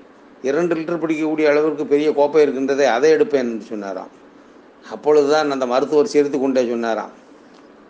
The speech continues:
"அப்படியல்ல, கீழே கவனியுங்கள், அந்த தொட்டியின் கீழே கவனியுங்கள். ஒரு வால்வு பொருத்தப்பட்டுள்ளது, ஒரு குழாய் பொருத்தப்பட்டுள்ளது. அந்த குழாயை திறந்து விட்டாலே தொட்டியின் தண்ணி அவ்வளவும் காலியாகிவிடும். இப்பொழுது புரிகின்றதா?" என்று கேட்டவுடன், "ஆம்" என்றாராம்.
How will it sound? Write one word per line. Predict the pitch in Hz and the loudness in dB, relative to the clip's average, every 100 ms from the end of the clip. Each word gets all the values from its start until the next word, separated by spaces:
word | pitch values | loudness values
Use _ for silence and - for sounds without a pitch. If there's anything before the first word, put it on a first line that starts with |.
| - - - - - - 117 | -20 -20 -20 -20 -20 -14 -4
"அப்படியல்ல, | 139 139 139 143 131 143 135 117 110 - 131 117 110 - | 0 2 2 2 2 2 2 0 -4 -8 -12 -12 -14 -4
கீழே | 156 156 | 0 2
கவனியுங்கள், | 131 139 139 139 131 | 2 0 0 0 0
அந்த | 127 123 | 0 -2
தொட்டியின் | 120 127 127 151 143 | -4 -4 -4 -4 -2
கீழே | 139 143 | 0 0
கவனியுங்கள். | 123 127 131 123 107 92 - - - - | 0 -2 -2 -2 -4 -8 -18 -20 -20 -10
ஒரு | - 127 | -4 -2
வால்வு | 110 127 156 135 | 0 0 0 -2
பொருத்தப்பட்டுள்ளது, | 135 131 127 110 117 113 110 107 | 0 0 -2 -2 -4 -4 -6 -8
ஒரு | 120 | -6
குழாய் | 131 135 151 | 0 0 2
பொருத்தப்பட்டுள்ளது. | 131 123 127 117 113 110 98 95 - - - - - - | 0 -2 -4 -6 -6 -6 -6 -10 -16 -20 -20 -20 -18 -8
அந்த | 123 | -6
குழாயை | 120 135 151 160 | -2 0 2 2
திறந்து | 156 143 156 | 2 2 2
விட்டாலே | 156 139 143 156 | 0 2 0 2
தொட்டியின் | 143 143 156 143 | 2 2 0 0
தண்ணி | 139 147 | 2 2
அவ்வளவும் | 127 143 143 | 2 2 0
காலியாகிவிடும். | 127 127 135 123 113 107 - - - - - - - - - - - | 0 2 2 2 -2 -6 -12 -20 -20 -20 -20 -20 -20 -20 -20 -20 -18
இப்பொழுது | - 143 160 143 | -4 0 2 2
புரிகின்றதா?" | 147 151 147 143 | 0 0 2 2
என்று | 135 127 | 0 0
கேட்டவுடன், | 131 131 131 139 117 | 0 0 -4 -4 -6
"ஆம்" | 107 139 151 117 104 | -6 -4 -4 -6 -8
என்றாராம். | 110 113 107 98 92 | -10 -6 -6 -8 -18